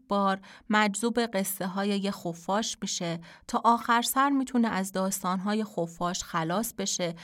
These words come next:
و جسدی رو برای مرتاض ببره که بهش مدیونه. سه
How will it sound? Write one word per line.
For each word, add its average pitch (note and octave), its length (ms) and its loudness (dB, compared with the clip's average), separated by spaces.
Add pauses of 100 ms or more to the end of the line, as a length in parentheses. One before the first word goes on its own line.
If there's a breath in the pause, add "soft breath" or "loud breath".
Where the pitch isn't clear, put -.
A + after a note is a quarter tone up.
(220 loud breath)
و G3 160 2
جسدی C4 540 2
رو B3+ 100 2
برای F#3 340 0
مرتاض F#3+ 580 -2
ببره G#3+ 440 -2
که G#3 140 -6
بهش E3+ 460 -4
مدیونه. D3+ 600 -6 (800 loud breath)
سه - 160 -4